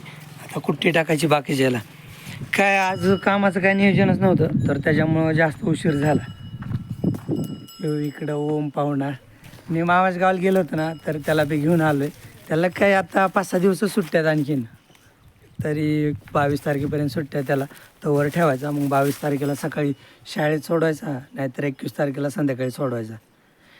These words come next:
नाही तर एक दिवस शाळा बुडून द्यायची का ना रे? एक दिवस शाळा बुडीतो त्याची. मग इथे मी सकाळी कुट्टी केलेली गवताची, पण आज ह्यांना जागेवरच खायला टाकतो,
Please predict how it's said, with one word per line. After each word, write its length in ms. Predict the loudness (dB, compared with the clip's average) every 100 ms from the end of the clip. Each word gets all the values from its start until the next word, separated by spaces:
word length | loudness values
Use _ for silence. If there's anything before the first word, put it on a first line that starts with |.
| _
नाही 140 | -4 0
तर 40 |
एक 140 | 0 2
दिवस 200 | 0 4
शाळा 200 | 4 4
बुडून 220 | 2 2
द्यायची 180 | 0 0
का 60 | 0
ना 120 | 0
रे? 80 | -2 -12 _ _ -20 _ _ -20 _ _ _ _ -20 -20 _ -8
एक 140 | -6 -4
दिवस 200 | -6 -4
शाळा 200 | 0 0
बुडीतो 420 | 0 -4 -4 -4
त्याची. 220 | -4 -4
मग 220 | -2 -4 -6 _ _ _ _ _ _ _ _ _ _ _ _ -14 -12 -12 -18 -20 -20 -20 -20 -20 -20 -20
इथे 200 | -4 0
मी 240 | 4 4
सकाळी 280 | 4 2 0
कुट्टी 300 | 0 2 2
केलेली 360 | 2 4 4 4
गवताची, 460 | 4 4 2 2 0 -2 -10 -12 -2
पण 160 | 2 4
आज 240 | 6 4
ह्यांना 240 | 4 4 6
जागेवरच 500 | 4 4 4 4 2
खायला 200 | 2 4
टाकतो, 340 | 2 0 -2